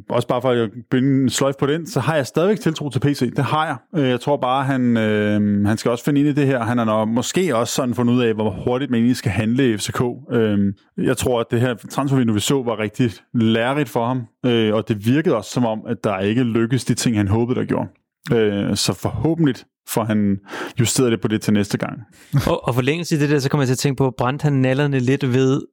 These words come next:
Speaker 2: øh, måske ikke at have den der europæiske erfaring, altså den der erfaring med simpelthen at have en bred nok trup til at kunne spille de to kampe om ugen.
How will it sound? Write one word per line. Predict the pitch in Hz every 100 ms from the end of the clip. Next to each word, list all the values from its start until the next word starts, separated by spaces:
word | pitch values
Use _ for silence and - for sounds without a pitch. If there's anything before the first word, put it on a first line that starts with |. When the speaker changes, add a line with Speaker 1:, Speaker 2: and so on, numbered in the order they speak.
| _ _ _ -
Speaker 2:
øh, | 151
måske | 135 -
ikke | 156 151 170
at |
have | 135
den | 143 143
der | 135 131 131 120 - - - - - -
europæiske | 143 - 190 196 -
erfaring, | 147 - - 147 147
altså | 117
den | 160 151
der | 147
erfaring | 139 147 - 151
med | 139 143 -
simpelthen | - 151 131 135
at | 117
have | 117 123 135 _ _ -
en | 151 120
bred | 139 143
nok | 139 131
trup | - 165 160
til | -
at | 127
kunne | 123
spille | - 139
de | 139
to | - 156
kampe | - 123 131 143
om | 127
ugen. | 131